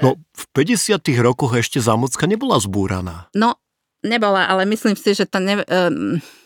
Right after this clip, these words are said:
Speaker 1: Ideologicky im to nevyhovovalo.
Speaker 2: e, možno, že a... Neviem, neviem, či natoľko by bola silná tá argumentácia, že to bolo v záhradnej sále, že by sa to dalo na V Š M U. A vôbec neviem, či niekto takto uvažoval. To len
Speaker 1: Mhm.
Speaker 2: proste,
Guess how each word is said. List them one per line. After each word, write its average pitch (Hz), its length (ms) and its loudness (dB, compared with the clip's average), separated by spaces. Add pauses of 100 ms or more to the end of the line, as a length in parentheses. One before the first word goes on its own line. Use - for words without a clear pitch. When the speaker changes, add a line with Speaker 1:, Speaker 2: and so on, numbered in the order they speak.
(120)
Speaker 1:
Ideologicky 131 560 2
im 120 80 4
to 120 160 2
nevyhovovalo. 98 560 2
Speaker 2:
e, 87 240 -4
možno, 226 480 2
že 202 480 0
a... 175 540 2 (720)
Neviem, 220 560 0
neviem, 240 320 2
či 214 240 0
natoľko 214 480 2
by 196 160 2
bola 185 240 2
silná 190 480 -2
tá 170 320 0 (400)
argumentácia, 196 800 0
že - 160 -2
to 185 80 -2
bolo 170 240 2
v 170 80 -8
záhradnej 175 400 2
sále, 175 400 2
že 180 80 0
by 175 80 -4
sa 170 160 -2
to 185 80 -2
dalo 170 320 2
na 170 80 2
V 165 80 -2
Š 180 240 0
M 180 80 2
U. 175 240 0
A 175 80 2
vôbec 233 320 0
neviem, 208 400 2
či 185 160 -2
niekto 196 320 0
takto 175 320 0
uvažoval. 165 720 0
To 190 80 2
len 196 240 2
Speaker 1:
Mhm. 123 60 0
Speaker 2:
proste, 185 420 0